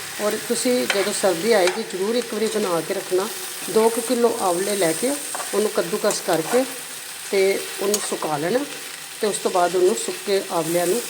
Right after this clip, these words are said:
ਗ੍ਰਾਈਂਡ ਕਰ ਲੈਣਾ ਤੇ ਬਿਲਕੁਲ ਇਸ ਤਰ੍ਹਾਂ ਦਾ ਪਾਊਡਰ ਬਣ ਜਾਏਗਾ। ਇਹ ਦੇਖੋ ਜੀ,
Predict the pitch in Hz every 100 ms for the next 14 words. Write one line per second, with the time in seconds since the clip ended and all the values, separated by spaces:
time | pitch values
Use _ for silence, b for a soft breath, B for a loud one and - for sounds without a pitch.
0 | 170 180 160 170 180 165 156 240 311 -
1 | - - 208 180 226 277 254 190 - 190
2 | 180 180 170 151 160 170 147 120 127 117
3 | 117 - - - - - 180 160 156 165
4 | 156